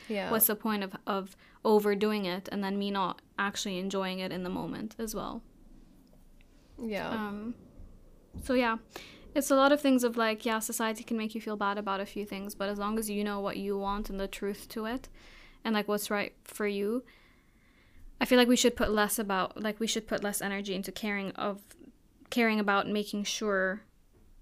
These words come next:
Speaker 2: other people think what you're doing is the best thing in their eyes, and instead just focus on, like, what you wanna do. 'Cause at the end of the day, it's your life, you know? You have to live it for you.
Speaker 1: Yeah. And also, like,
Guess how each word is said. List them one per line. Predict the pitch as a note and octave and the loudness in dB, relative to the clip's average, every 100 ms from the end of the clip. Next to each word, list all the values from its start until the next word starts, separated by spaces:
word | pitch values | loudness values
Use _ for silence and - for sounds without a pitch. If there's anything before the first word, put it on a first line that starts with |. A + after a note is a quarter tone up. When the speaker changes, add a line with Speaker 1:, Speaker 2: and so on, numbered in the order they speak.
| - - - - - | -20 -20 -20 -12 2
Speaker 2:
other | A3+ G#3+ | 4 6
people | G#3 A3+ A3 G3+ | 2 0 2 0
think | G#3+ G#3 - | 2 -2 -2
what | - | -2
you're | F#3+ | -2
doing | G3 G3 F#3+ F#3 | 0 0 -2 -2
is | F#3+ G3 - - - _ _ - - | -4 -6 -8 -18 -20 _ _ -20 -6
the | G#3+ | -2
best | G3 F#3 - | 0 0 -2
thing | F#3 | -2
in | F3+ F3+ | -4 -2
their | F3 C3+ | 0 0
eyes, | B2+ F#3+ | -2 -4
and | G3+ | -4
instead | F#3 - E3+ - | -6 -4 -4 -6
just | - - | -8 -8
focus | - E3 G3+ - | -6 -6 -6 -8
on, | F3 | -6
like, | D#3+ F#3 - - _ - - - | -8 -10 -14 -20 _ -20 -18 -8
what | D#3 | -4
you | F#3+ F3+ | -4 -4
wanna | E3+ D#3+ | -4 -6
do. | - - | -8 -12
'Cause | - A3+ | -8 -4
at | G#3+ | 0
the | |
end | A3 | 2
of | G#3+ | 2
the | F#3+ | 0
day, | F#3 | -2
it's | F#3 - | -4 -4
your | F#3 | -4
life, | F3 F3+ - | -4 -6 -8
you | G3 | -8
know? | F#3 G#3+ G#3+ _ | -8 -10 -14 _
You | A3+ | -10
have | G3 - | -10 -8
to | F#3+ | -6
live | F3+ | -4
it | - | -6
for | - G3 | -8 -2
you. | A3 | -2
Speaker 1:
Yeah. | G3+ E3+ - - | 0 -4 -8 -8
And | D#4+ | -4
also, | F#4+ G4+ G#4+ | -2 0 2
like, | F4 D4 - | 2 2 -2